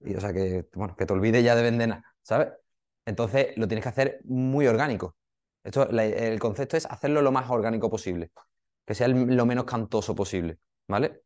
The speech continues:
Porque al final esas ventas, si no es que no tienes forma de conseguirlas, lo que tú dices, ¿cómo, cómo vendo si estoy en la página cincuenta? Entonces, primero con ese precio bajo, ¿vale?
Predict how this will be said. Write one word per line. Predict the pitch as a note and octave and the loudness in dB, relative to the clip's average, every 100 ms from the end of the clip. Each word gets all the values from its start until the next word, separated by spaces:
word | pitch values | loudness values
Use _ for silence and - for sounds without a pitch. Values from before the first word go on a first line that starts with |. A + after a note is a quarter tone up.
| _ | _
Porque | G2 | -6
al | F#2+ | -4
final | F#2+ | -4
esas | G#2+ A#2 | -2 -2
ventas, | A2 A#2+ D3+ - | -2 -2 -4 -6
si | - | -6
no | G#2+ | -4
es | G#2+ | -4
que | - | -4
no | A#2+ | -4
tienes | A#2 G#2+ | -4 -6
forma | - G#2 G2+ | -4 -2 -2
de | G2+ | -4
conseguirlas, | F#2+ G#2 C#3+ F#2 | -4 -2 -2 -2
lo | |
que | F#2+ | -2
tú | G#2 | -2
dices, | D3 | -4
¿cómo, | - G2 F2+ | -6 -6 -4
cómo | G#2 G#2+ | -2 -2
vendo | G#2+ A2+ G#2+ - _ | 0 0 0 -6 _
si | - A2 | -8 -4
estoy | A2 | 0
en | G#2+ | 2
la | |
página | G#2 G#2+ | 2 -2
cincuenta? | G#2+ C#3+ C#3+ - _ _ _ _ _ _ _ _ _ | -4 -6 -8 -12 _ _ _ _ _ _ _ _ _
Entonces, | A2+ A2+ A#2 A2+ - _ _ _ _ | -6 -4 -4 -6 -8 _ _ _ _
primero | - A2+ C3 | -2 2 4
con | G#2 | 2
ese | A2 C3+ | 0 0
precio | C#3+ C#3+ | 0 2
bajo, | D3 D#3+ F3 - _ _ _ _ _ | 4 4 2 -6 _ _ _ _ _
¿vale? | A2+ C#3+ | 0 0